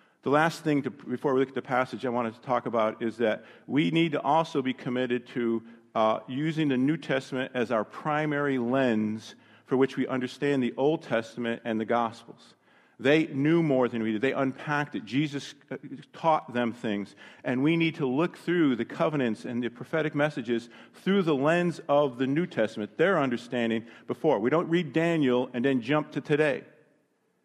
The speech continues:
We have to take Daniel through the cross, through the New Testament understanding.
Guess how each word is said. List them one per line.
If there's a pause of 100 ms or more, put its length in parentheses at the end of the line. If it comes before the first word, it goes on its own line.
(140)
We
have
to
take
Daniel
through
the
cross, (160)
through
the
New
Testament
understanding.